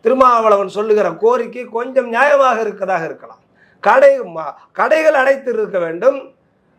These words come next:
ஆலைகள் திறந்திருக்க வேண்டும், அந்த ஆலைகள் மூலமாக திரும்பவும் வேறு வடிவில் விற்பனையாக வேண்டும். இது எந்த விதத்தில் நியாயமாக எடுத்துக்கொள்ள முடியும்? இது எந்த விதத்தில் ஏற்க முடியும்?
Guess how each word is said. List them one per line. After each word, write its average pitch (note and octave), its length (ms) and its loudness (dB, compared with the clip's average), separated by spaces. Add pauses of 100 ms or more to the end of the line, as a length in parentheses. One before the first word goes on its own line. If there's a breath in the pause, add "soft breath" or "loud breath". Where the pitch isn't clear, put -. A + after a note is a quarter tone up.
(100)
ஆலைகள் C#4+ 540 4
திறந்திருக்க A#3 460 -4
வேண்டும், F#3 500 -10 (340)
அந்த C4 300 2
ஆலைகள் C#4 380 4
மூலமாக B3+ 440 -6
திரும்பவும் D4+ 680 -4 (260)
வேறு D4+ 400 2
வடிவில் C#4+ 300 -2
விற்பனையாக A3+ 500 -8
வேண்டும். D3+ 240 -12
இது A3+ 160 -12
எந்த C#4+ 220 -4
விதத்தில் C#4 360 -2
நியாயமாக A3+ 520 -2
எடுத்துக்கொள்ள F#3+ 420 -6
முடியும்? F3 340 -10
இது F#3+ 140 -2
எந்த D4+ 160 0
விதத்தில் C#4 320 -2
ஏற்க C4 300 0
முடியும்? D#3 300 -14